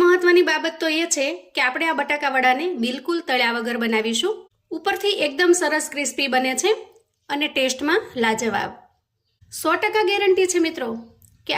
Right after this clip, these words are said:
આ રીતે બટાકા વડા બનાવ્યા પછી તમને વારંવાર બનાવવાનું મન થાય એટલા સરસ સ્વાદિષ્ટ બને છે. તો ચાલો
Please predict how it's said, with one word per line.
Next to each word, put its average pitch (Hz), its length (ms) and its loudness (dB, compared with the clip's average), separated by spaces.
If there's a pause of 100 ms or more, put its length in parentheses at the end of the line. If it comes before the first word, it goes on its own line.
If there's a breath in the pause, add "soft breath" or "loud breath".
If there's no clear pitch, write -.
આ 285 100 2
રીતે 381 260 -2
બટાકા 381 360 0
વડા 339 200 2
બનાવ્યા 330 380 0
પછી 330 260 -2 (300)
તમને 294 280 -6
વારંવાર 277 500 0
બનાવવાનું 285 480 0
મન 285 200 -2
થાય 269 240 0 (520 loud breath)
એટલા 311 280 -2
સરસ 311 320 -2
સ્વાદિષ્ટ 226 480 0
બને 233 160 0 (100)
છે. 370 80 2 (480)
તો 320 80 0 (100)
ચાલો 269 260 0